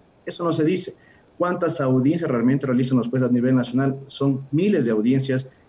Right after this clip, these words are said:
Eso tampoco no se visualiza y tampoco no se dice. El trabajo realmente es arduo, es diario y es a pulso que cada día los jueces lo hacen,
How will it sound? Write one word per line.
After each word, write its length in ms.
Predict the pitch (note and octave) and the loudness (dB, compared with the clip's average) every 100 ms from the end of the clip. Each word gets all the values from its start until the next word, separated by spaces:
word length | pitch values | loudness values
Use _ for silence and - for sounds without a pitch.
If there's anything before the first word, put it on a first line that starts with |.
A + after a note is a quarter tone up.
| _ - | _ -8
Eso 180 | C#3+ D#3+ | -4 -2
tampoco 480 | D3 C3+ D3 C#3+ C3 | -2 0 0 2 4
no 160 | C3 | 4
se 160 | C#3 C#3+ | 2 0
visualiza 560 | C3+ A#2 A2+ C3 C3 B2+ | 0 0 2 2 2 -2
y 60 | |
tampoco 420 | A#2 G#2+ A2+ A2+ | -2 -2 -4 -4
no 160 | G#2 G2+ | -4 -4
se 160 | G#2 F#2+ | -6 -10
dice. 260 | G2 - - _ _ | -12 -14 -18 _ _
El 80 | - | -18
trabajo 300 | - B2 C3+ | -6 -4 -2
realmente 440 | C3 A#2+ C3 C3 C3 | 0 2 2 2 0
es 180 | - - | -2 -8
arduo, 380 | B2+ D3 D3 A2 | -4 -2 0 0
es 200 | A2+ A2+ | -2 -2
diario 340 | B2+ D3 C#3+ | -2 0 0
y 80 | A2 | 0
es 160 | A#2+ A2 | -2 -4
a 100 | - | -2
pulso 380 | D3+ D3+ - | -2 -2 -6
que 100 | G#2 | -6
cada 240 | G2+ C3 A#2+ | -4 -2 2
día 200 | A#2+ B2 | 2 2
los 160 | A2 | -2
jueces 280 | A#2+ B2+ C3 | -2 -2 0
lo 140 | A2 A#2 | 0 0
hacen, 340 | C3 D3 | 0 -2